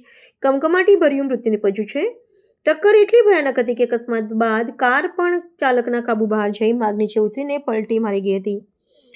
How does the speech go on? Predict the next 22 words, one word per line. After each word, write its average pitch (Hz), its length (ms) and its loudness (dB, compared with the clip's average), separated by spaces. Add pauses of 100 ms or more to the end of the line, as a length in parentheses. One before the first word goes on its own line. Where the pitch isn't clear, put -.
(280)
આ 277 80 2
સમગ્ર 339 360 2
ઘટના 370 520 4 (100)
નજીકના 349 420 -2
સ્થાપિત 277 500 -4
સી 277 260 2
સી 240 140 -4
ટી 247 100 -2
વી 240 100 0
કેમેરામાં 220 420 -2
કેદ 208 220 -2
થઈ 208 180 -2
ગઈ 214 160 0
છે, 302 220 -6
જેના 254 220 -4
ફૂટેજ 226 420 2
હાલ 214 140 -2
તપાસનો 285 460 -6
મુખ્ય 240 280 -4
આધાર 202 240 -2
બન્યું 202 240 -2
છે. 214 260 -10